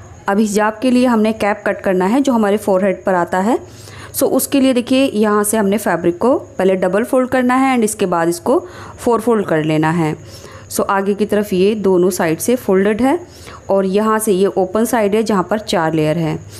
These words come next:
इसके बाद इस side से मैं साढ़े सात inch पर mark कर रही हूँ और इस तरफ से मैंने लगभग पाँच inch पर mark किया है। So ये mark भी आप थोड़ा बहुत कम ज़्यादा कर सकते हैं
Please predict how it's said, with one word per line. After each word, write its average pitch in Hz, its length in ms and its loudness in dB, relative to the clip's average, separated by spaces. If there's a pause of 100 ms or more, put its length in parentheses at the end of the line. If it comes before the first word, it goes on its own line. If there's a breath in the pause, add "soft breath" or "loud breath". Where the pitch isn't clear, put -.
(260 loud breath)
इसके 269 220 0
बाद 220 340 -2
इस 262 160 -2
side 214 220 0
से 220 160 0
मैं 196 160 2
साढ़े 185 340 0
सात 175 300 -2
inch 202 120 2
पर 208 140 -2
mark 190 240 2
कर 202 160 0
रही 196 200 2
हूँ 254 220 2 (880 loud breath)
और 180 440 2
इस 254 180 0
तरफ 220 160 0
से 214 180 -2
मैंने 180 300 2
लगभग 190 400 0 (100)
पाँच 226 240 0
inch 208 120 0
पर 180 120 -2
mark 160 300 2
किया 165 120 0
है। 165 180 0
So - 140 -4
ये 214 260 2
mark 247 240 2
भी 226 140 0
आप 233 260 -2
थोड़ा 214 240 2
बहुत 202 320 0
कम 196 220 0
ज़्यादा 180 320 0
कर 185 200 0
सकते 185 340 -4
हैं 220 240 2